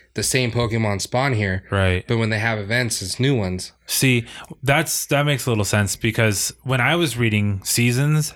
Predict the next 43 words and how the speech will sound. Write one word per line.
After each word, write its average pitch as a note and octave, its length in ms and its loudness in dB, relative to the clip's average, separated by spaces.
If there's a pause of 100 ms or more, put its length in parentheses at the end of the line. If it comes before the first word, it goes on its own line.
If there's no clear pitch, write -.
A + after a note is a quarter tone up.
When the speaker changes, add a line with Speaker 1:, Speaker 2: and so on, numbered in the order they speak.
Speaker 1:
Mm-hmm. A#2 100 -2
Speaker 2:
I C#3 300 2
was B2+ 120 0
under A#2+ 160 0
the A2+ 100 2
impression G#2+ 340 0
they G#2+ 80 2
were G#2 60 2
referring G#2+ 340 0
to, A2 100 0
like, G2 220 0
season G2 300 2
one, F#2+ 140 4
season F2+ 260 0
two, F#2+ 120 2
s-, - 340 -2
three, F#2 140 4
season E2+ 240 -2
four. F#2 420 0
Speaker 1:
No. G2 160 0 (240)
Speaker 2:
I B2 160 0
did C3 140 0
not A#2 320 0 (300)
think A2+ 180 4
for A2 120 -2
a G2+ 40 0
second G#2 300 2
that F#2+ 100 0
they G2+ 80 2
were F#2+ 120 2
doing, G2+ 320 2
like, F2+ 300 0
seasonal, G#2 1080 0
Speaker 1:
Mm-hmm. G#2 360 -2
Speaker 2:
uh, G2+ 260 0
events, A2 460 0
which A2+ 220 0
is, G#2 280 0 (540)
I C3+ 160 2
think, C#3 200 0
a A2+ 80 0
fantastic A2 640 0
idea. G#2+ 760 2